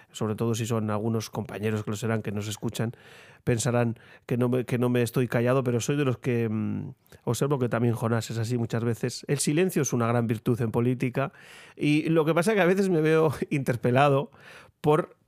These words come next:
por la fuerza del programa verde dentro del programa político de la comisión. Nuestro vicepresidente, digo nuestro porque es el socialdemócrata, es el encargado de eso, es la primera vez que se hacía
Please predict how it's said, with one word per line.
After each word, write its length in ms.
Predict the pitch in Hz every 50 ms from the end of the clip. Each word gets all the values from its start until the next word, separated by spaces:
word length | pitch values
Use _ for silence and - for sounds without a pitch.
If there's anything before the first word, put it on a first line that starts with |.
| _ _
por 220 | - 156 143 143
la 200 | 143 143 135 135
fuerza 600 | 135 - - 185 208 202 147 - - 117 101 - - _ _
del 360 | - 127 123 131 131 131 123
programa 500 | - 139 135 131 139 156 170 170 170 160
verde 360 | 165 185 180 156 131 123 120
dentro 460 | 113 135 170 185 185 170 - 131 127
del 160 | 123 123 120 117
programa 440 | - 123 117 120 135 147 156 156
político 420 | 143 156 160 180 151 139 120 123 117
de 60 | 120
la 100 | 123 127
comisión. 480 | 143 151 160 156 - 175 175 190 262 _ _ _ _ _ _ _ _ _ _ _ _ _ _ _ _
Nuestro 440 | - 110 110 110 113 104 - 110 107
vicepresidente, 640 | 110 98 117 95 - 104 104 110 107 120 127 120 113
digo 180 | 113 113 113
nuestro 300 | 113 117 117 113 - 117
porque 160 | 110 110 - 113
es 80 | 107
el 100 | 117 107
socialdemócrata, 920 | - 123 - - 107 101 104 101 110 127 127 - - 104 - 87 90 101 113
es 100 | 107 -
el 160 | 110 101 98
encargado 480 | 101 104 - - 101 101 98 95 95 98
de 80 | 113
eso, 220 | 131 - 160 - -
es 80 | 131
la 80 | 127 113
primera 240 | 123 120 120 120 117
vez 80 | 117
que 80 | 123 113
se 80 | 120 113
hacía 340 | - - 123 123 127 135